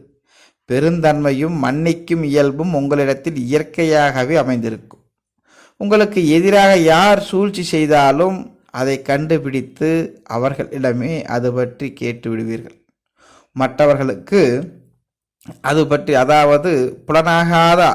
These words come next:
மற்றவர்களுக்கு புலனாகாத அற்புத விஷயங்களும்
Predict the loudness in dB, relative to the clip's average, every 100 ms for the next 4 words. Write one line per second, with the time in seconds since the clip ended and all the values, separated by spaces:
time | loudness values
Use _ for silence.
0 | 0 -4 -2 -2 -2 -4 -6 -6 -2 0
1 | 2 2 2 4 4 2 -2 -2 0 0
2 | -4 -4 -4 -2 -2 -4